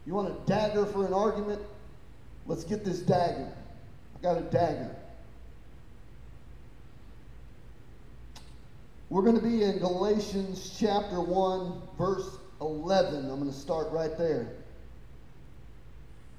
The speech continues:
"For I know you have no," uh, excuse me.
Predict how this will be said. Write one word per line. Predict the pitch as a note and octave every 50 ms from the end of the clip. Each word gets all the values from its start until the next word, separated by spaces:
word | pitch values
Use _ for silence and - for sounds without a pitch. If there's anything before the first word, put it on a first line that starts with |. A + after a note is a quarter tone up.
| - - - - - - - - - - - - - -
"For | - A3 A#3 A3+
I | A3+ A#3
know | A#3 A#3 A3+ A#3+ B3 A#3+ B3 A#3 A3+ A#3+
you | B3 A#3
have | G3 F#3 G#3 G#3+ G#3+ G#3 G#3 - F#3+ G3
no," | G#3 A3+ A#3 A3+ G#3 - - -
uh, | D#3+ E3+ D3+ - D#3+ D#3
excuse | - - - - D3 C#3
me. | A#2 A2 G2+